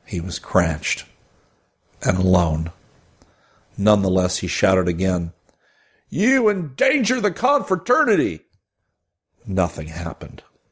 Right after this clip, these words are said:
The echo of his voice sounded from one end of the room to the other. No head turned. No eyes met his. Martel realized that as they paired for talk, the eyes of the scanners avoided him.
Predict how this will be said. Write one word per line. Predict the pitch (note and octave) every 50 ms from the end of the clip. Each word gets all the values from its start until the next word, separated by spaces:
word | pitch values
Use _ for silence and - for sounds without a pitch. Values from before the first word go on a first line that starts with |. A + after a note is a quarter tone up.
| _ _ _ _ _ _ _ _ _ _ _ _ _ -
The | C3 C3
echo | D3 D3+ E3+ D3+
of | C#3+
his | C3+ B2 A2
voice | A2+ A2 G#2 G2 -
sounded | - - B2+ A2 A2+ G#2+ G2 -
from | - G#2 G2 G2 G#2
one | G#2+ A2 A2
end | G#2 G2
of | G2+
the | F#2 G2
room | F#2 G2 F#2 F2+
to | - F2+
the | F2+ F2 F2+
other. | E2+ E2 E2+ E2 E2 - _ _ _ _ _ _ -
No | - G2+ G#2 G2+
head | G2 G2+ A2 F#2+ F2+ F2+
turned. | - - G#2+ F#2+ F2 F2 E2 E2+ E2 - _ _ _ _ _ _ _ _ -
No | G2 G2 F#2+ F#2 F#2
eyes | F2+ E2+ D#2 D#2 D2+ - -
met | F2 E2+ E2 -
his. | - F2+ D#2+ D#2 D2+ D#2 - - - - _ _ _ _ _ _ _ _ _ _ _ _ _ _ _ _ _ _ _ _ _ _ _ _ _ _ _ _
Martel | - B2+ C3+ B2+ - D#3 D3 C#3+ C3+
realized | B2 B2+ C3 A#2+ A2 G#2+ G#2+ G#2 G2+ G2+ G2+ - - - - - -
that | G#2 G#2+ G#2
as | A2+ A#2 A2
they | G#2+ A2 G#2+
paired | G#2+ - - A#2+ A2 A2 A2 A2
for | - -
talk, | G#2 - - - A#2 G2+ E2+ E2 - - _ _ _ _ _ _ _ _ _ _ _ _ _ _
the | A#2 A2+ G#2+
eyes | G#2 A2 A2 G#2+ A2+ A2+ A2+
of | A2 F#2+
the | G2+
scanners | - - - - G#2+ G2+ G2+ F#2+ F#2+ F#2+ F#2+ F#2 G2
avoided | F2+ F2+ F#2 F#2+ F#2 F2+ F2+ F2
him. | F2 E2 E2